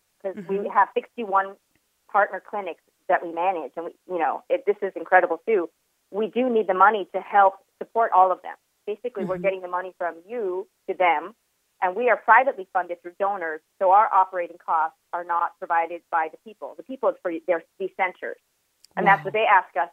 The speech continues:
Speaker 1: "We need, could you help us with this and that?" And they're on shoestring budgets, a lot of them, honestly. And
Speaker 2: Yeah.
Speaker 1: so it's just connecting the people with them. And, uh, and we can't do it without this kind of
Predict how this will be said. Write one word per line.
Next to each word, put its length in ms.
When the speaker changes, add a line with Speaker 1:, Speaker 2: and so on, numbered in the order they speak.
Speaker 1:
"We 80
need, 100
could 140
you 60
help 200
us 160
with 120
this 200
and 140
that?" 240
And 180
they're 120
on 180
shoestring 380
budgets, 400
a 60
lot 160
of 80
them, 160
honestly. 440
And 120
Speaker 2:
Yeah. 220
Speaker 1:
so 80
it's 180
just 240
connecting 420
the 80
people 680
with 180
them. 280
And, 360
uh, 260
and 140
we 80
can't 260
do 180
it 220
without 600
this 240
kind 240
of 120